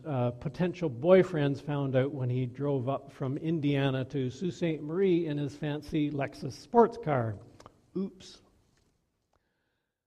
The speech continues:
This passage on living in harmony with one another reminds me of a psalm involving oil, Psalm one thirty-three. "How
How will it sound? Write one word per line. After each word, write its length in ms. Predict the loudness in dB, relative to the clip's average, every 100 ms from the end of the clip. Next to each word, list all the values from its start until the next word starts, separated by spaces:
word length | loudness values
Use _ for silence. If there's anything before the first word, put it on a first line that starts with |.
| 4
This 160 | 4 4
passage 600 | 10 10 10 6 0 0
on 300 | 0 0 4
living 320 | 4 4 2
in 100 | 0
harmony 500 | -2 0 2 2 0
with 200 | -2 -4
one 180 | -2 -2
another 420 | -2 -2 -2 -2
reminds 480 | -4 -2 0 0 -2
me 220 | -6 -4
of 220 | -6 -8
a 60 | -10
psalm 480 | -8 -6 -6 -6
involving 680 | -6 -8 -6 -6 -4 -6 -6 -12 -10
oil, 380 | -8 -8 -10 -16 _ _ _ -14
Psalm 420 | -10 -8 -8 -8
one 220 | -8 -10
thirty-three. 680 | -8 -8 -6 -8 -8 -6 -8 -12 -20 -20 -20 -20
"How 240 | -8 -6